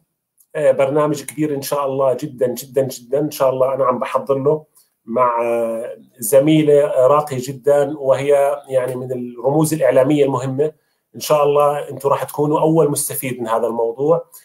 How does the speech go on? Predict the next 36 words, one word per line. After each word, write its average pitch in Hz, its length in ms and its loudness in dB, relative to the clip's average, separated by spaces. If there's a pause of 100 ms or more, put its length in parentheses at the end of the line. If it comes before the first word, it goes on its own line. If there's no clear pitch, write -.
(140)
أتمنى 165 380 4
لكم 160 160 0
التوفيق 147 420 0
والنجاح. 135 420 2
راح - 160 -8
نترك 190 320 0
الروابط 160 480 4
فوق، 190 320 0
وبالنسبة 196 380 -2
للشباب 170 640 0
والصبايا 147 1120 0
اللي 165 120 4
بيشوفونا 160 440 -2
في 165 80 -2
اليوتيوب، 165 520 -2
حنترك 156 440 -4
لكم 165 200 0
الرابط 175 380 4
في 165 220 -4
وصف 190 340 0
الفيديو 151 580 -2 (360)
في - 80 -6
الأسفل. 107 480 -4 (440)
نراكم 156 380 2
على 143 160 2
خير. 139 360 0
السلام 151 360 0
عليكم 135 500 -2 (540)
ورحمة 131 460 -4
الله 120 480 -4
وبركاته. 120 600 -2
لا 160 100 4
تنسوا 156 300 -4
تدعونا 135 380 -2
وأنتم 127 220 -4
بتفطروا 104 440 -8